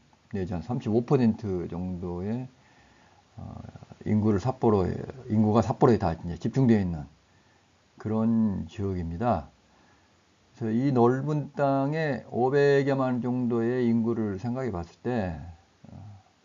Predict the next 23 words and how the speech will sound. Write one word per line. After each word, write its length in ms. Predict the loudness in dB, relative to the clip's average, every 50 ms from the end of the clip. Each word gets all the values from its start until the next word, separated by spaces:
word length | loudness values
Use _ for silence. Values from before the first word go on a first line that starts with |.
| _ _ -20 -20 _ _ _
그렇게 260 | -20 -10 0 2 4
인구가 440 | 4 4 2 2 2 2 0 -2 -4 -8 -18 -20 _ _ _ _
홋카이도는 540 | -16 -8 -6 -4 -2 -2 -2 -4 -4 -6 -6
많지 320 | -8 -8 -10 -10 -10 -10 -8
않은 160 | -8 -8 -10
편이고, 540 | -10 -10 -10 -10 -10 -12 -14 -16 -20 _ _ _ _ _ _ _ -20 _ _ _ _ -10
오히려 320 | -6 -4 -2 0 0 -2
뭐 340 | -2 -2 -4 -4 -6 -8 -10 -12 -16 -16 -18 _ _
사람보다 540 | _ -2 0 2 2 0 0 -4 -6 -10 -12 -16 -14
소가 280 | -12 -4 -2 0 0
많다, 680 | 2 0 -2 -4 -8 -10 -12 -12 -12 -14 -14 -16 -18 -16 -12 -10
이런 480 | -10 -8 -8 -6 -6 -6 -6 -6 -8 -10 -10 -8
얘기도 360 | -8 -6 -6 -8 -8 -10 -12
그때 300 | -14 -16 -16 -16 -18 -12
들었을 280 | -6 -6 -6 -4 -4 -6
정도로, 560 | -6 -6 -4 -4 -2 0 0 0 0 -2 -6 -12 _ _ _ _ _ -20 -20 -20 -20 _ _ _ _
어, 440 | -12 -10 -10 -10 -12 -14 -16 -18 -18 -10
사람, 400 | -4 -2 0 0 0 0 -2 -2 0
인구가 240 | 2 4 4 4 2
그렇게 140 | 2 -2
많지 320 | -2 -2 -2 -2 -4 -6 -8
않습니다. 640 | -8 -8 -8 -6 -4 -4 -2 -2 -4 -6 -10 -14 -16 _ _ _ _ _ _ -20 -20 -20 -20 -20 -20 -20 -20 _ _ _ _ _ _ _ _ _ -20 -20 -20 -20 -20 -20 -20 _ _ _ _ _
삿포로는 1040 | -6 -4 -4 2 6 6 8 8 8 8 8 6 6 4 2 2 0 0 0 -2 -4